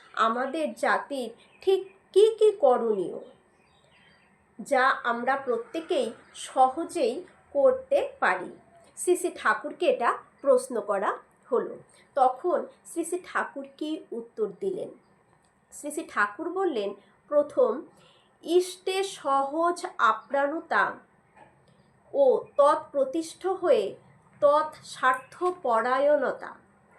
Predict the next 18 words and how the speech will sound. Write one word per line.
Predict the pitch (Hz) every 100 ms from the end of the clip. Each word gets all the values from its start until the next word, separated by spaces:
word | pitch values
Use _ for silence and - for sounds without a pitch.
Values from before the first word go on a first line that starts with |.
| - - _ -
দুই, | 220 311 294 233 302 - _ _
পারিপার্শ্বিকের | 302 277 320 370 370 - 392 392 381
প্রতি | - 277 269 277
সেবা, | - - - 233 208 226 - - _ _ _ _ _ _ _ _ _ _ - - _ _ _ _ _
সম্বর্ধনা, | - - 220 240 262 269 - 330 320 359
সাহায্য | - 247 214 285 294 294 - 330 -
ও | - -
সাহচর্য | - 220 226 294 302 277 254 - 330 320
পরায়ণ | 233 220 226 302 370 359
হয়ে | 247 214 190 - _ _ _
তাদের | 240 214 208 233 196 - _ -
ইষ্ট | 302 - 302
স্বার্থ, | 294 - 233 254 - 294
ইষ্ট | 269 - 302
প্রতিষ্ঠায় | 285 247 220 269 - 285 233 214
প্রবুদ্ধ | - 285 277 294 - 262
করে | - - -
তোলা। | - - -